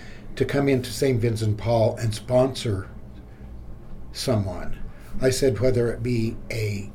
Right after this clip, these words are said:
attorney, there are people that need legal advice. If they could just sponsor someone here at Saint Vincent de Paul that's on the streets. Uh, maybe someone,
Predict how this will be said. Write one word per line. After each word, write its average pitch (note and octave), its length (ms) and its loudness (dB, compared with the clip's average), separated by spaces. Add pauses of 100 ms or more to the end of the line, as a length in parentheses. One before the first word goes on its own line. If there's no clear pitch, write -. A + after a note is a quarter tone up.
attorney, C3 560 2
there G#2+ 220 0
are G2+ 100 0
people B2 360 -2
that - 160 -6
need A#2 200 0
legal A#2+ 360 4
advice. G2 460 -4
If G#2+ 100 -6
they A#2 120 -2
could A2+ 160 -4
just B2+ 200 2
sponsor B2+ 600 -4
someone G2+ 460 -2
here A2+ 200 -2
at G2 80 -2
Saint G#2+ 260 -4
Vincent A2 340 -4
de - 80 -12
Paul B2 340 -4
that's G#2 200 -6
on G#2+ 160 -4
the A2+ 60 -4
streets. B2+ 520 -8 (580)
Uh, A2 400 2 (160)
maybe A#2+ 640 0
someone, A#2 580 0